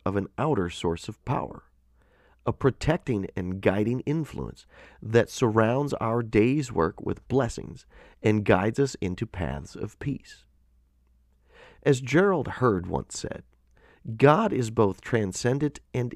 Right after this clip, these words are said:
immanent, and his immanence is the key to his transcendence."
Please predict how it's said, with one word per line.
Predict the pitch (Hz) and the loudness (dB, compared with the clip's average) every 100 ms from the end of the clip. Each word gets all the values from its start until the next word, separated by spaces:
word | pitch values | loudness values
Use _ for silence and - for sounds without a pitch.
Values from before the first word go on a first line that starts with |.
| - | -4
immanent, | 104 80 53 - - _ _ _ _ _ _ _ - | -4 -4 -10 -18 -20 _ _ _ _ _ _ _ 2
and | 127 117 | 2 4
his | 110 113 - | 2 2 2
immanence | 156 202 85 - - - | 2 2 0 -6 -16 -8
is | - 104 | -4 0
the | 104 | 0
key | 101 - 156 165 | -2 -2 -2 0
to | 127 | -2
his | 107 101 | -4 -6
transcendence." | - 95 78 - 139 - - - | -8 -10 -8 -6 -6 -8 -16 -20